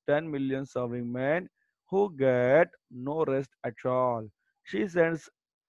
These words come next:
them abroad on her own affairs. From the second she opens her eyes, one million house, one, two million wares,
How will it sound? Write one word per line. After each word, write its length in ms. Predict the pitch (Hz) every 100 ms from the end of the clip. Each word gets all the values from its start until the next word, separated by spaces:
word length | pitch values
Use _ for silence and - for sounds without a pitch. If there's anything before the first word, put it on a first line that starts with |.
| -
them 320 | 131 135 120 -
abroad 840 | 120 113 120 131 135 147 180 190 _ _ _
on 180 | 139 139
her 180 | 135 135 -
own 300 | 175 180 175
affairs. 720 | 139 123 - 127 123 117 110 -
From 300 | - 123 117
the 140 | 127
second 680 | 123 143 135 123 160 175 190
she 200 | - 139 -
opens 400 | 127 - 135 127
her 180 | 127 - -
eyes, 400 | 147 147 117 _ _ _ -
one 260 | 156 214
million 400 | 180 135 127 127
house, 680 | 120 120 127 131 135 117 113
one, 280 | 127 151 160 -
two 140 | 165
million 460 | 147 135 127 120 113
wares, 460 | 123 127 131 127